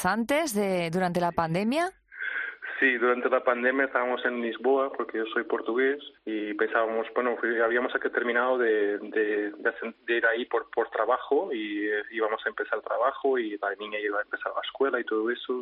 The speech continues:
Speaker 2: pero al final, o sea, la pandemia empezó en marzo, y en septiembre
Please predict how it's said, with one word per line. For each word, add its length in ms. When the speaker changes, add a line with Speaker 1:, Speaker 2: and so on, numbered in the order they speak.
Speaker 2:
pero 300
al 80
final, 300
o 580
sea, 140
la 80
pandemia 240
empezó 260
en 80
marzo, 420
y 120
en 100
septiembre 800